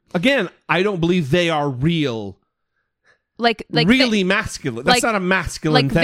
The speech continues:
Speaker 2: victimizing women and, and
Speaker 1: Not
Speaker 2: how, how much
Speaker 1: masculine.
Speaker 2: can you get over on your, your lades or
Speaker 1: Yeah, that's
Speaker 2: whatever. Like, the, like,
Speaker 1: cowardice.
Speaker 2: those are the types of behavior that I, I hear people talking about. And, um, you know how Donald Trump talks in private about women. Is,
Speaker 1: Yes.
Speaker 2: is that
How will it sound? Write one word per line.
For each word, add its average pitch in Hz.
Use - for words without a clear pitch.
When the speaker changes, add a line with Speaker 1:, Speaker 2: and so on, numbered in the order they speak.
Speaker 2:
victimizing 233
women 185
and, 175
and 170
Speaker 1:
Not 170
Speaker 2:
how, 226
how 240
much 233
Speaker 1:
masculine. -
Speaker 2:
can 220
you 208
get 214
over 185
on 190
your, 175
your 180
lades 185
or 190
Speaker 1:
Yeah, 170
that's 196
Speaker 2:
whatever. 165
Like, 202
the, 254
like, 202
Speaker 1:
cowardice. 220
Speaker 2:
those 269
are 214
the 208
types -
of 196
behavior 185
that 170
I, 165
I 208
hear 196
people 190
talking 165
about. 139
And, 165
um, 156
you 330
know 302
how 262
Donald 233
Trump -
talks 208
in 208
private 254
about 170
women. 202
Is, 214
Speaker 1:
Yes. 190
Speaker 2:
is 202
that 214